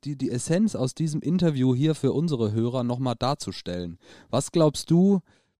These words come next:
braucht es, welche, äh, Anforderungen ans Mindset sind gegeben, wenn man Profi-Drummer werden will? Du hast gesagt, für dich war das ein, ein steiniger Weg.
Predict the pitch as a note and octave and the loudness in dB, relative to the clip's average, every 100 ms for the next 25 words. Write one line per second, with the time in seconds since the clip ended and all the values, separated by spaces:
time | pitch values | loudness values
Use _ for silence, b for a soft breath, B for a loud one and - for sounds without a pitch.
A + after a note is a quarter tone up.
0 | _ A2 A2+ C#3+ E3 F3 - C#3 D3 D3+ | _ -8 0 2 4 0 2 0 2 2
1 | B2+ B2+ C3 B2+ B2+ D3 D3+ C#3+ C#3+ C#3+ | 2 0 -2 -2 -4 -4 -2 0 0 0
2 | D3 D3+ - A#2+ B2+ B2 A2+ C#3+ - C3+ | 0 -2 -4 -6 -4 -2 -2 -4 -4 -6
3 | - C#3+ A#2+ G#2 A#2+ C3+ A#2+ A#2 C3 B2 | -4 -4 -4 -2 0 0 0 0 0 0
4 | A#2+ - B2+ B2 A2+ A#2 B2 A#2 A2+ A2+ | -2 -2 0 0 0 0 0 0 -2 -2
5 | A2 C3+ F#2+ G2+ - G#2+ B2 - G#2+ B2 | 0 0 0 -4 -4 -4 -4 -4 -6 -6
6 | B2 A#2+ A2+ - F#2 - F#2+ G2 - - | -4 -2 -2 -4 -8 -6 -4 -4 -4 -2
7 | A2 A#2+ A#2+ G2+ A#2 E3 - | 0 0 0 2 2 2 0